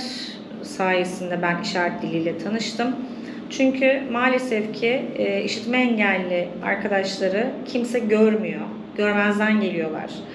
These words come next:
Ya da ne bileyim bir şey anlatırken onlara bağıra bağıra anlatıyorlar. Anlayacaklarmış gibi. Hani şey olur ya, e, turistlere yol tarif ederler ya bağıra bağıra anlayacakmış gibi. Aynısını işitme engelli arkadaşlarımıza da yapıyorlar.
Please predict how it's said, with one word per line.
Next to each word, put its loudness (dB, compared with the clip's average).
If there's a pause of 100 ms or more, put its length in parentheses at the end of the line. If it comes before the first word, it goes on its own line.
(460)
Ya 4
da 4
ne 2
bileyim 0
bir -2
şey 2
anlatırken 0 (140)
onlara 2
bağıra 4
bağıra 2
anlatıyorlar. -6 (680)
Anlayacaklarmış 2
gibi. -4
Hani 0
şey 2
olur 4
ya, 2 (240)
e, 4
turistlere 2
yol 4
tarif 0
ederler 4
ya 2
bağıra 4
bağıra 2
anlayacakmış -2
gibi. -2
Aynısını 2
işitme -4
engelli 4
arkadaşlarımıza 0
da 4
yapıyorlar. -2